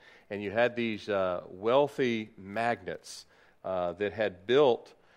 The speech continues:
a, a man-made lake fourteen miles up the river, uh, but the dam was really poorly constructed. And they had built the lake, and they had built a private club there, and it was, um,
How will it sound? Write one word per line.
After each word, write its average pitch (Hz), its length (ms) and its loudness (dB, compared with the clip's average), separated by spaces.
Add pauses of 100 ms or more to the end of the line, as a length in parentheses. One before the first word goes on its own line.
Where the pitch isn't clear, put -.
(200)
a, 104 160 0
a 101 80 0
man-made 117 640 2
lake 107 380 2
fourteen 143 640 -2
miles 117 480 4 (240)
up 135 260 -2
the 117 100 -4
river, 107 480 -2 (600)
uh, 98 340 0
but 113 160 -4
the 117 60 -8
dam 139 420 4
was 107 180 0
really 127 260 0
poorly 120 420 0
constructed. - 680 -6 (640)
And 101 120 -2
they 113 60 4
had 107 160 2
built 156 240 6
the 151 80 4
lake, 131 340 4
and 117 100 -2
they 107 40 2
had 98 120 -2
built 117 200 0
a 110 40 -6
private 120 480 2
club 117 340 2
there, 110 300 2
and 117 100 -2
it 98 80 -4
was, 95 340 -6
um, 90 400 -2